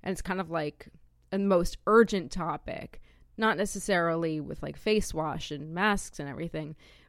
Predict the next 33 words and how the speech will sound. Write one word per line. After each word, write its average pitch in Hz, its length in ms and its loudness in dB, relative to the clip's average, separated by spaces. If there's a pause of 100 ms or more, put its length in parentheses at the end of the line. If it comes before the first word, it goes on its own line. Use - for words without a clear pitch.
(100)
but 185 300 4 (920)
these 208 400 2
guys 180 400 4
are 185 60 0
the 175 100 0
rising 165 440 0
stars. - 720 -2
And 190 180 -2
I 185 100 -2
think 190 260 -4
in 180 100 -2
twenty 180 340 -2
twenty-one, 170 1000 -4 (420)
that's 190 340 -2
only 190 380 -2
going 160 380 -6
to - 180 -8
continue, 165 800 -10
and 170 120 -6
you're 165 100 -6
gonna 175 200 -6
see 175 200 -6
some 165 260 -8
tension. 156 800 -10 (340)
Are 226 140 6
you 254 220 2
guys 294 300 4
noticing 285 840 -2 (260)
this 226 320 -2
too? 233 520 0 (120)
Like, 185 160 -6
with, 190 220 -2
with, 190 400 -4